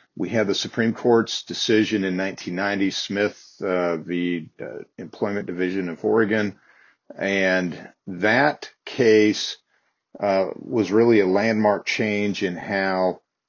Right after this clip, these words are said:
the Supreme Court dealt with, um, laws of general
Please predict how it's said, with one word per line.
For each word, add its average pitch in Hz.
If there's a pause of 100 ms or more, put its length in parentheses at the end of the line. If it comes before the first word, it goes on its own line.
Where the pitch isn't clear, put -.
the 90
Supreme 101
Court 98
dealt 95
with, 87 (140)
um, 85 (920)
laws 98
of 92
general 90